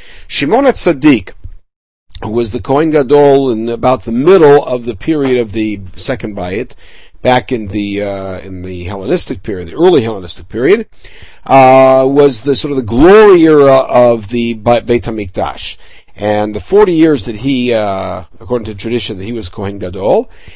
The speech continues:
every year the Goral would come up in his right hand. Mikan ve'elach, pamim olav yamin, pamim olav shmol. Since then, sometimes it would be right, sometimes it would be left, but it wasn't a sure bet. V'al shon shezorit ma-, um, malbin,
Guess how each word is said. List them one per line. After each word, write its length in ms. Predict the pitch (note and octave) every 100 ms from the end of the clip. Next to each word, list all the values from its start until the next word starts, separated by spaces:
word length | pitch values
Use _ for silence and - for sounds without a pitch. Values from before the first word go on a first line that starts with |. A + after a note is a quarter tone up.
| - -
every 440 | B3+ A#3 G3+ E3
year 260 | F3+ F3 C#3+
the 140 | C3
Goral 320 | B2+ C#3 C#3
would 100 | B2+
come 220 | - C3
up 180 | A#2+ A#2+
in 160 | - A2
his 300 | A2+ A2 G#2+
right 240 | A2 G#2+
hand. 420 | F2 F2+ C#2 - -
Mikan 480 | F2+ F2+ - D#3+ F#3+
ve'elach, 520 | D3 D3 G#3 B3+ A#3+
pamim 180 | - E3+
olav 280 | E3+ C3+ B2+
yamin, 280 | A2 A3 A#3+
pamim 340 | D#3+ D3+ D3
olav 180 | C#3+ B2
shmol. 280 | - A2 F#2+
Since 280 | - G#3 -
then, 420 | C4+ G3 F3+ F#3 - - -
sometimes 420 | - G#3 G3 F3
it 60 | C#3
would 60 | A#2+
be 80 |
right, 200 | D#3 A3+
sometimes 300 | F#3 F#3+ D#3
it 40 | C#3+
would 40 |
be 80 | C3+
left, 260 | B2+ C3 -
but 120 | A2+
it 20 |
wasn't 300 | A#2 A#2 A2
a 20 |
sure 240 | - A#2 F#2+
bet. 260 | E2+ D2+ _ - - - -
V'al 240 | - G3+
shon 180 | F3 A3+
shezorit 600 | F#3 E3 D3+ C3 E3+ F3+
ma-, 160 | C3+ C3
um, 760 | B2+ B2+ B2 B2 A#2+ A#2+ A#2
malbin, 720 | A#2+ A#2+ A#2+ A2 D3+ A#2 D#2